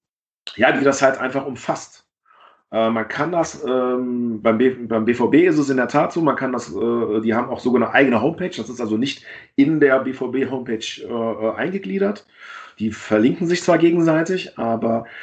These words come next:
die haben, äh, äh, einen eigenen Webauftritt und da kann man also wirklich sehen, was macht hier die Fanabteilung, was sind hier für Aufgaben, wer ist da dran?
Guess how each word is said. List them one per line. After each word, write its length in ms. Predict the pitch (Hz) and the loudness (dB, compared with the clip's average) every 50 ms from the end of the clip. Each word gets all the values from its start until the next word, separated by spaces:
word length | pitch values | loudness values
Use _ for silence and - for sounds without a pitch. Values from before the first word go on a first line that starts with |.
| - - - _ | -20 -20 -16 _
die 120 | - 110 104 | 0 2 6
haben, 360 | 113 127 131 131 127 127 120 | 6 6 6 4 0 -4 -6
äh, 100 | - 110 | -6 -2
äh, 600 | 120 117 117 117 113 104 107 107 110 107 107 104 - | 0 0 0 0 0 -2 -2 -2 -2 -2 -4 -4 -6
einen 140 | 117 113 110 | -6 -6 -2
eigenen 420 | - 113 123 131 143 131 110 104 | 0 2 2 4 4 2 2 2
Webauftritt 560 | 120 110 104 113 107 - - - 107 101 - | 0 0 -2 -4 -6 -6 -4 -2 -2 -2 -2
und 80 | 117 117 | -2 -2
da 80 | 117 | -2
kann 160 | 113 - 143 139 | 0 0 -2 -2
man 100 | 143 131 | -2 -2
also 200 | 120 120 110 131 | -2 -2 -2 -2
wirklich 260 | 165 - 147 135 113 | -2 -2 -6 -8 -4
sehen, 460 | 104 110 131 151 170 - 240 - - _ _ _ _ _ _ _ _ _ | 2 4 4 4 4 4 0 -4 -8 _ _ _ _ _ _ _ _ _
was 440 | 202 - - - - - - - - | 0 0 0 2 -2 -4 -4 0 2
macht 440 | 143 185 - - - - - _ _ _ _ _ _ _ _ _ _ | 2 2 2 -2 -8 -14 -20 _ _ _ _ _ _ _ _ _ _
hier 260 | _ 127 131 147 147 | _ -2 0 0 0
die 220 | 147 104 - 120 113 | 0 -2 -4 -6 -6
Fanabteilung, 760 | - 127 123 139 139 135 - - 143 139 143 151 151 135 113 | -4 -4 -2 -2 -2 -2 -4 -4 -4 -4 -2 -2 -2 -2 -2
was 200 | 147 165 - - | -2 -4 -4 -6
sind 200 | 185 175 165 - | -6 -8 -2 0
hier 240 | 170 160 160 - - - - - - - | 2 2 2 0 -4 -12 -18 -18 -20 -12
für 160 | - - 127 - | -2 0 2 4
Aufgaben, 640 | 135 143 143 - - 131 131 135 139 139 139 139 - - - - | 4 4 2 0 2 4 6 6 6 4 2 -2 -8 -16 -20 -18
wer 300 | - 104 104 135 147 175 | -12 0 4 4 6 6
ist 160 | 170 147 - - | 4 0 0 0
da 120 | 135 131 | 0 0
dran? 360 | 120 117 120 131 151 180 180 | 0 0 0 0 0 -2 -6